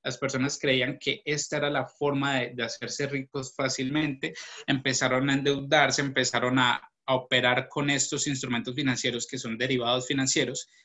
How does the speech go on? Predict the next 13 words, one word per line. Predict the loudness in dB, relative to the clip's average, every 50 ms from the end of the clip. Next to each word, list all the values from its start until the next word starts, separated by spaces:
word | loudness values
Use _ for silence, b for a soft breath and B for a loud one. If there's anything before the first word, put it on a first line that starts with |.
| b b
y | 0 2
a | 2 4
largo | 4 2 2 2 0 0 2
plazo | 4 4 4 4 2 0 -2
esto | -2 -2 0 0
no | 2 2
es | 2 2
sostenible | 2 0 -2 -2 -2 0 0 2 2 2 2 0 -4 -4
y | -2 2
siempre | 2 2 4 4 2 2 2 0 0 0 0 0 0 _
pasa | 0 0 2 0 0 0
lo | 0 2
mismo. | 2 4 4 4 4 2 -2